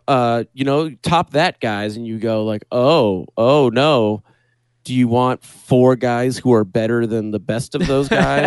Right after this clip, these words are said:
Speaker 1: 'Cause
Speaker 2: Yeah, I'll
Speaker 1: we
Speaker 2: give you
Speaker 1: have
Speaker 2: one.
Speaker 1: those."
Speaker 2: Oh, you're a hundred percent right. Charlotte doesn't have the pieces to make it work, but that's the team that I think could desperately use it, and I think they should mortgage th-, I mean, they should give up, like, the next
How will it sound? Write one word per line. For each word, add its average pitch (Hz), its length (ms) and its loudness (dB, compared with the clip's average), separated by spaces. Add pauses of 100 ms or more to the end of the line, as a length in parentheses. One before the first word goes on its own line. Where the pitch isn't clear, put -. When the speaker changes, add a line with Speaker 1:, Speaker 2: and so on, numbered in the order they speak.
Speaker 1:
'Cause - 60 -10
Speaker 2:
Yeah, 190 120 2
I'll 185 80 2
Speaker 1:
we - 80 -2
Speaker 2:
give 185 80 0
you - 80 -2
Speaker 1:
have - 120 0
Speaker 2:
one. 151 300 0
Speaker 1:
those." - 160 -12 (240)
Speaker 2:
Oh, 196 160 4
you're 214 220 2
a - 20 6
hundred 208 180 4
percent 127 280 -6
right. 87 260 -8
Charlotte 151 320 -2
doesn't 127 220 -4
have 110 140 -4
the 101 60 -8
pieces 95 320 -8
to 104 60 -16
make 92 180 -10
it 90 40 -12
work, 87 260 -12
but 127 100 -6
that's 160 220 -2
the 139 140 -6
team 139 240 -6
that 117 100 -6
I 107 120 -6
think 113 280 -10
could 101 220 -8
desperately 135 560 -6
use 113 260 -4
it, 107 140 -6
and 101 120 -8
I 98 120 -6
think 101 200 -10
they 101 120 -6
should 85 280 -14 (840)
mortgage 151 840 -4
th-, - 100 -16
I 143 120 -4
mean, 156 160 -4
they 156 120 -2
should 147 140 -12
give 143 160 -4
up, 127 140 -4
like, 113 160 -6
the 117 60 -8
next 113 260 -8